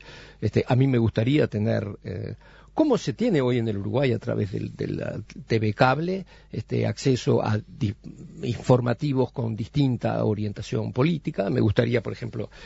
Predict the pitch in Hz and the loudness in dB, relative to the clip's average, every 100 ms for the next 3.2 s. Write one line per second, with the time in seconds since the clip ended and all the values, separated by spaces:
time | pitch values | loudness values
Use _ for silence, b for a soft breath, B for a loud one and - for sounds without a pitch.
0 | B - 113 117 117 107 120 117 117 113 | B -6 -2 2 0 0 -2 0 -2 -2
1 | 110 107 110 - 165 143 113 117 117 110 | -2 -4 -4 0 2 2 2 0 -4 -4
2 | - 160 123 107 - 156 120 107 110 - | 0 0 0 -6 -6 -6 -4 -2 -2 -2
3 | 110 117 | -4 -4